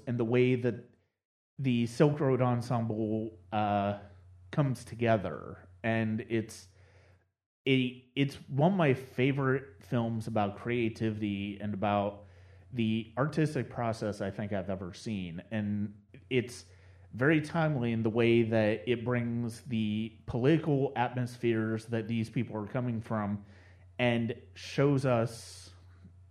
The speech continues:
how important art is. And it's, it's just a beautiful film. It's a simple film. It's a documentary.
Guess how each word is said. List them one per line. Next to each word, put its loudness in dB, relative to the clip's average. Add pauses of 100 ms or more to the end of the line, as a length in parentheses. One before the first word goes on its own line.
(160)
how 2
important -2 (140)
art -4
is. -6 (720)
And 2 (160)
it's, -4 (200)
it's -2 (140)
just 0
a 0
beautiful 4
film. -2
It's -4
a -8
simple -2
film. -2
It's -8
a -6
documentary. 0